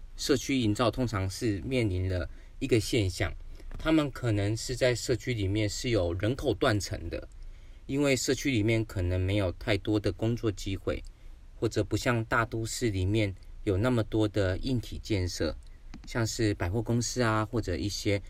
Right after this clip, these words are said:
社区里面，他们可能就不会有麦当劳之类的。所以当这些社区通常需要做社区营造的时候，他们是非常的迫切，需要解决人口断层造成的人口流失的，需要经由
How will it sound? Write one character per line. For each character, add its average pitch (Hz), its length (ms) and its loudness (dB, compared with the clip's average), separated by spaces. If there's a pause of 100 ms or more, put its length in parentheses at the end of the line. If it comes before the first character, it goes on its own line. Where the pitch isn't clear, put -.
社 - 200 0
区 120 240 -2
里 104 160 -2
面， 98 240 0
他 110 140 -2
们 113 100 2
可 104 140 -2
能 87 140 0
就 101 160 0
不 92 160 -4
会 98 180 2
有 - 180 -4 (280)
麦 127 100 2
当 127 220 2
劳 92 160 0
之 - 180 -4
类 92 180 2
的。 - 220 -10 (460)
所 - 180 4
以 151 80 8
当 156 220 2
这 160 80 0
些 156 260 6
社 151 220 0
区 151 180 -2
通 151 220 2
常 107 220 0
需 - 160 -2
要 131 160 4
做 131 180 2
社 - 160 -2
区 143 240 0
营 107 140 4
造 123 160 0
的 104 120 2
时 - 160 -6
候， 95 200 -2 (280)
他 156 140 -2
们 147 160 4
是 135 300 2
非 151 200 4
常 104 240 -2
的 101 160 2
迫 120 300 2
切， - 340 0 (520)
需 - 240 -2
要 131 160 8
解 110 240 0
决 92 340 0 (120)
人 110 140 4
口 127 200 0
断 117 200 2
层 92 280 0
造 120 200 0
成 92 300 -2
的 90 140 -2
人 90 200 0
口 101 180 -2
流 - 200 -2
失 - 260 -6
的， - 160 -4 (600)
需 - 160 2
要 123 120 8
经 127 340 2
由 90 280 2